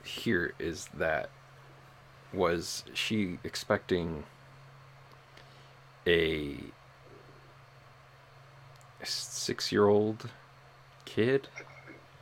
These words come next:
to, the, you know, have good manners and everything like that and whatnot? Or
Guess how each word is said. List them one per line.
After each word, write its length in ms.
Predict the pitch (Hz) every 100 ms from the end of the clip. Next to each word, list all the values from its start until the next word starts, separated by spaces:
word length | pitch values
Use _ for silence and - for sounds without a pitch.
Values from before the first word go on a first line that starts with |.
| - - - - - - -
to, 80 | 107
the, 320 | 101 98 90 -
you 120 | 110
know, 240 | 95 95 - - 143 - - - - -
have 240 | 95 92
good 160 | 98 95
manners 420 | 87 92 101 95
and 100 | 98
everything 460 | 101 101 - 101
like 200 | 101 104
that 220 | - 104 101
and 100 | 98
whatnot? 380 | - 101 - - - - - - - - - -
Or 460 | 101 113 - -